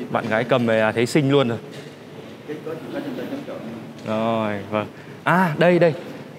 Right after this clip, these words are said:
Đây là còn là chìa khóa chống trộm nhá. Các bạn chỉ cần, ờ,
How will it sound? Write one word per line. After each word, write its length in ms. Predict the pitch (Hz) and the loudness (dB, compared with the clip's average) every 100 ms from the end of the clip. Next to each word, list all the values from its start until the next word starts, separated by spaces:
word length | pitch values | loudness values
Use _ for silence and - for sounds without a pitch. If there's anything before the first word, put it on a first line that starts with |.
| - - | -6 2
Đây 160 | 170 | 4
là 100 | 156 | 4
còn 180 | 147 131 | 2 2
là 80 | 127 | 2
chìa 220 | - 131 | 4 4
khóa 220 | 127 135 | 6 4
chống 180 | 139 147 | 4 4
trộm 260 | 196 139 156 | 6 6 4
nhá. 100 | 170 | 2
Các 80 | 165 | 4
bạn 160 | 165 135 | 6 4
chỉ 120 | 113 | 2
cần, 260 | 117 117 117 | 4 4 4
ờ, 320 | 117 117 | 4 4